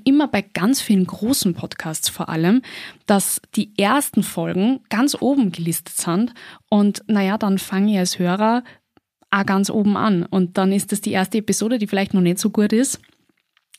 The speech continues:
Also das sind so einfache Tipps, mit denen man sich behelfen kann. Ich würd's aber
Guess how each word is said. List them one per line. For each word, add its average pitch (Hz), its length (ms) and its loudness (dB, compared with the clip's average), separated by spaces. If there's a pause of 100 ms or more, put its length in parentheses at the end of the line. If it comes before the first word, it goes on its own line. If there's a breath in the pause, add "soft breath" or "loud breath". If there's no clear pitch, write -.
Also 202 280 2
das 202 280 0
sind 196 180 0
so 196 280 0 (140)
einfache 190 460 0
Tipps, - 300 -4
mit 180 180 -2
denen 180 160 0
man 180 120 0
sich 185 120 -8
behelfen 170 340 -4
kann. 185 160 -4
Ich 196 120 2
würd's 208 160 2
aber 180 220 0